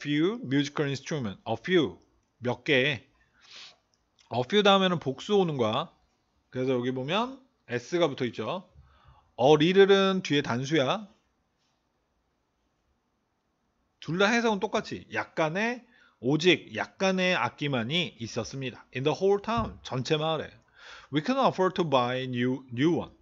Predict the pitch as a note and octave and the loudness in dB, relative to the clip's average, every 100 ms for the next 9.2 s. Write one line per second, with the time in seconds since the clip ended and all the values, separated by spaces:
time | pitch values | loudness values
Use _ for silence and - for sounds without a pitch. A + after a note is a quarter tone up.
0 | _ - G3 G3+ G3+ F#3+ - _ _ - | _ -4 0 2 0 -2 -10 _ _ -4
1 | C#3 C3 - _ E3 F3 C#3 _ _ _ | -2 -2 -8 _ -4 -2 -6 _ _ _
2 | _ _ _ _ _ _ _ _ _ _ | _ _ _ _ _ _ _ _ _ _
3 | _ _ _ _ _ _ _ _ _ _ | _ _ _ _ _ _ _ _ _ _
4 | _ - C3 E3+ D#3+ B2+ C3 A#2+ G2+ F#3+ | _ -10 -2 0 0 0 -2 -2 -8 -6
5 | F#3+ - _ _ - - A#2+ C#3+ E3+ G3+ | -8 -12 _ _ -20 -8 -2 0 0 -2
6 | G#2 _ _ - A3 A3+ A3+ A3 A3 A3 | -4 _ _ -2 0 2 2 4 2 0
7 | A3 G#3+ - _ _ - A#2 _ - G3+ | -4 -12 -20 _ _ -6 -6 _ -2 4
8 | G#3+ G#3 F3+ D3 D3+ C#3+ D3 D3 C3 D3 | 4 4 2 2 4 4 4 0 -2 2
9 | G3+ - | 0 0